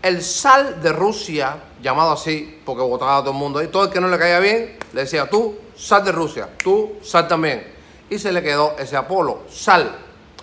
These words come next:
aunque su nombre de pila era, eh, Duracell, esa era la que le gustaba, y su nombre de persona era Rasputín, el abuelo de Putin actual.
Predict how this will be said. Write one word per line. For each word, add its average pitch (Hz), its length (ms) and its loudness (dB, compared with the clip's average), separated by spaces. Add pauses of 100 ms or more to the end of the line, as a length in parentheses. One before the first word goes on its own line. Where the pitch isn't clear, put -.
(160)
aunque 175 600 2 (140)
su - 240 -4
nombre 160 560 0 (360)
de 135 160 -2
pila 131 380 -2 (260)
era, 131 440 -6 (160)
eh, 107 400 -8
Duracell, 123 520 -6
esa 120 180 -10
era 113 100 -2
la 113 100 -6
que 113 60 -8
le 120 60 -6
gustaba, 147 560 -2 (220)
y 202 60 -8
su 175 160 -6
nombre 160 280 0
de 156 120 0
persona 151 760 -2 (400)
era 135 320 -2 (440)
Rasputín, 160 1200 0 (680)
el 131 80 -4
abuelo 160 480 4 (500)
de 131 100 -2
Putin 135 360 -2
actual. 117 360 -4